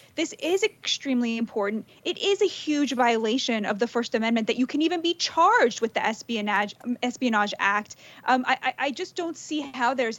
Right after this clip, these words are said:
any debate around this, and it, it, it's, you know, disheartening that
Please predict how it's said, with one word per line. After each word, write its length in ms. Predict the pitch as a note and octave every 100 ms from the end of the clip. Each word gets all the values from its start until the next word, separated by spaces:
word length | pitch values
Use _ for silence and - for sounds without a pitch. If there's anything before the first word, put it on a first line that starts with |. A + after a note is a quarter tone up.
| -
any 200 | A#3 B3
debate 480 | G#3+ F#3 G#3+ A3 A#3+
around 420 | G#3 G3+ G3+ C4
this, 200 | A3+ G#3
and 160 | - G#3+
it, 160 | G#3+ -
it, 160 | A3 -
it's, 200 | A3 A3+
you 80 |
know, 80 | A3
disheartening 760 | G#3 G#3 - A#3 C#4 D4 A3+
that 80 | G#3+